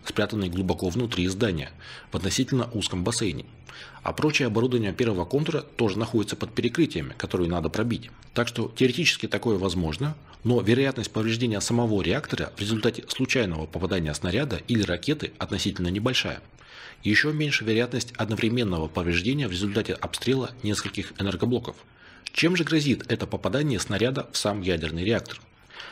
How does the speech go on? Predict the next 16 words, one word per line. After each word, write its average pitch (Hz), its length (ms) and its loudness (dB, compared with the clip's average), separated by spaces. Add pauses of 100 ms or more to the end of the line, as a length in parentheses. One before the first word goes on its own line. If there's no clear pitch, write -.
(140)
Вопреки 139 500 0
распространённому 123 760 2
мнению, 143 520 2
ядерного 113 500 0
взрыва 113 400 0
это 92 220 -2
не 98 100 2
вызовет. 120 480 0 (300)
Реактор — 123 360 0
не 131 100 2
атомная 90 360 0
бомба, 127 480 0
даже 101 300 0
если 98 240 0
в 87 80 -4
момент 107 340 0